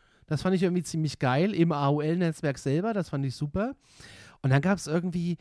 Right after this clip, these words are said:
ich weiß nicht, wenn du irgendwie, ich meine jetzt mal, was weiß ich, F F H fällt mir zum Beispiel an als Radiosender. Die hatten mal eine Webseite, F F H punkt germany punkt net.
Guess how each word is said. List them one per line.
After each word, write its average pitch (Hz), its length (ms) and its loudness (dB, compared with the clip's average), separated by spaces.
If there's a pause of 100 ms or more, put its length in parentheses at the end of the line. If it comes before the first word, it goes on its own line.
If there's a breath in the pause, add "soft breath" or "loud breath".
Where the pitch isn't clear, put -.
(360 soft breath)
ich - 120 -6
weiß 170 280 0
nicht, 143 240 -2
wenn 131 80 -2
du 143 80 0
irgendwie, 147 460 0 (320 soft breath)
ich - 80 -18
meine 160 80 6
jetzt 165 180 2
mal, 143 280 0
was 135 140 -6
weiß 139 140 -8
ich, 165 180 -6
F 156 120 -4
F 165 180 0
H 170 140 2
fällt 143 260 -2
mir 123 100 0
zum 127 140 -2
Beispiel 120 240 -2
an 120 100 0
als 123 180 -2
Radiosender. 113 680 0 (480 loud breath)
Die 131 80 0
hatten 175 180 -2
mal 175 120 0
eine 151 160 4
Webseite, 180 520 0
F 151 160 -6
F 160 240 -4
H 160 140 -2
punkt 175 320 -4
germany 175 400 0
punkt 156 280 -4
net. 165 300 -4